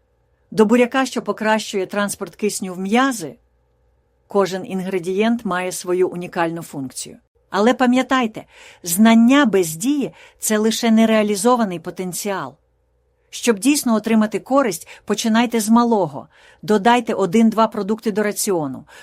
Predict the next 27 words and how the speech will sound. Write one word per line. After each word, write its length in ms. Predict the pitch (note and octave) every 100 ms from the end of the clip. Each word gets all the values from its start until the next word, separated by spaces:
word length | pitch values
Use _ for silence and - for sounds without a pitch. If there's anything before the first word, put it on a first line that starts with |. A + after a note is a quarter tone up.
| _
пробуйте 460 | A3 A#3+ A#3+ A#3 A3+
нові 260 | A3 C4
рецепти, 600 | C4 A#3 - C3 _ A#2+ _ _
змінюйте 520 | F3+ G3+ C4 C4 A#3
підходи 420 | A3+ G#3+ - B3 A#3+
до 120 | A3
харчування. 760 | A#3 G#3+ A3+ G#3 E3+ C3+ G2+ _ _ _ _ _ _
І 120 | A#3
нехай 340 | A#3+ A3+ C4
правильне 440 | B3 A3+ A#3 A3+ A3+
меню 300 | A3 A3+ B3+
стане 360 | - A3+ A3
не 140 | G#3+ G#3
тимчасовою 720 | A3 G#3+ A#3 A3 D4+ B3+ G#3
дієтою, 440 | E3 E3+ D#3+ E3 -
а 80 |
стилем 460 | E3+ - A3 G3+ G3
життя. 420 | F3 G3 - A#2+ - _ - - -
Ваші 360 | A#3 C4+ -
ноги, 380 | F3+ D3 C#3 C#3+ _
ваш 220 | - G#3+ G#3+
фундамент. 720 | - A3 G#3+ G#3 D#3+ B2 - _ _ _
Зробіть 400 | F#3 A3+ A#3+ -
їх 120 | A#3
сильнішими 580 | - A3+ G#3 A3+ A3+ G3+
вже 220 | F3+ G#3
зараз. 560 | A3 A3+ G#3 - -